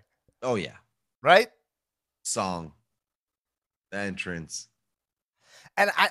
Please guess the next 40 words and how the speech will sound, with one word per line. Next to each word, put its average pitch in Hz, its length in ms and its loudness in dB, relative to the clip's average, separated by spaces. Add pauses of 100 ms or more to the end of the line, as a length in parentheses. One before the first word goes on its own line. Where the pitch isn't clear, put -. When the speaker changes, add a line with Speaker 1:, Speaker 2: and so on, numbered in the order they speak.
Speaker 2:
I 180 100 4
don't 233 180 4
feel 240 240 -2
that 226 140 8
about 180 240 0
a 160 60 2
lot 156 280 8
of 196 80 0
his 165 140 -8
contemporaries. 127 880 -2
Like, 127 120 -8
I 147 80 4
don't 190 200 -2
feel 180 240 0
that 160 180 8
about 147 260 2
Samoa 143 360 0
Joe. 156 400 4 (580)
Like, 117 180 -8
I 160 120 4
don't, 175 160 4
I 156 120 2
don't 175 160 -2 (280)
feel 165 300 0
that. 139 260 0 (240)
Speaker 1:
Interesting. 135 180 -10
Speaker 2:
It's 170 400 -8
something 214 640 -4
about 143 580 2 (720)
the 139 60 -4
w-, 147 180 -6 (400)
the, 151 100 -6 (300)
it, 160 160 -4 (1000)
it's 160 200 -6
the 190 100 -2
way 185 220 0
he 190 120 -6
carries 160 440 0
himself, 120 500 -2
right? 127 260 2